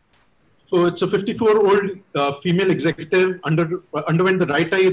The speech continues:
phacoemulsification with the aspheric foldable I O L through a two point two millimeter temporal incision, followed by the left eye after four weeks. Uh, post-op, her uncorrected visual acuity is six six and six, uh,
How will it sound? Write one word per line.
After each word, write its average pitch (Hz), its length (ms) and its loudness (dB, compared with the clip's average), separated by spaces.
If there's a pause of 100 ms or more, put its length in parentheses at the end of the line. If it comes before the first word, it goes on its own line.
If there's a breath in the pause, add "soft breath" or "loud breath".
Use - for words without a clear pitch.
phacoemulsification 165 800 -2
with 165 80 0
the 160 120 -2
aspheric 170 500 -2
foldable 160 380 0
I 139 200 0
O 147 60 4
L 160 140 2 (500)
through 170 180 0
a 170 40 -8
two 196 140 0
point 190 240 0
two 190 80 2
millimeter 180 340 2
temporal 160 300 -2
incision, 160 480 -2
followed 165 260 -2
by 165 80 0
the 160 120 0
left 151 280 -4
eye 160 120 2
after 143 240 -4
four 143 200 0
weeks. 170 440 -4 (320 soft breath)
Uh, 139 140 -2
post-op, 190 580 0
her 185 160 0
uncorrected 185 520 -2
visual 165 280 0
acuity 156 240 -2
is 175 120 -2
six - 180 -6
six 175 220 -4
and 160 180 -2
six, 170 300 -6
uh, 143 240 -2